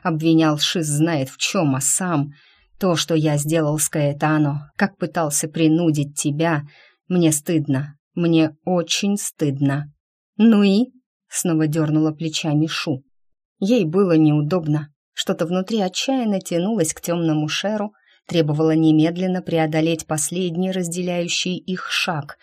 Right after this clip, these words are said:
стереть с его бровей эту горькую складку, прижаться к сильной, надежной груди и, наконец-то, облегченно выдохнуть.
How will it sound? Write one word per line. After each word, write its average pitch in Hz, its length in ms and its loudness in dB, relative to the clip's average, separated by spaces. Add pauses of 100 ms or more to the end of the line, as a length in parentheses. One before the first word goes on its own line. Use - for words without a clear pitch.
(240)
стереть 160 460 -2
с - 100 -4
его 156 240 0
бровей 156 580 -4
эту 151 220 -8
горькую 143 460 -4
складку, 165 680 -6 (320)
прижаться 160 640 -2
к - 80 -16
сильной, 208 520 -2
надежной 151 640 0
груди 156 500 0 (480)
и, 240 120 2
наконец-то, 202 920 -2
облегченно 175 880 -4
выдохнуть. 147 720 -6